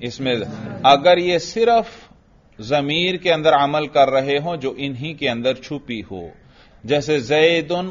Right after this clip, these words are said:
काइमुन, ये काइमुन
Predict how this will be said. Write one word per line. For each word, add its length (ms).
काइमुन, 760
ये 120
काइमुन 540